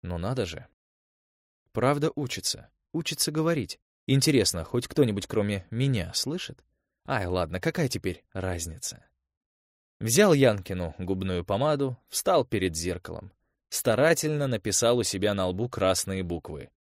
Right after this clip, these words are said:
«Благодарный». Некоторое время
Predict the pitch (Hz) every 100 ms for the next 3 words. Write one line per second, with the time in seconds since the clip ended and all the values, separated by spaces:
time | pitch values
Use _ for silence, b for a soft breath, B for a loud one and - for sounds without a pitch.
0 | _ _ _ 80 85 90 104 147 156 147
1 | 107 110 123 113 87 95 87 80 76 76
2 | 82 - _ _ _ _ _ _ _ -
3 | 117 117 - 95 95 110 147 135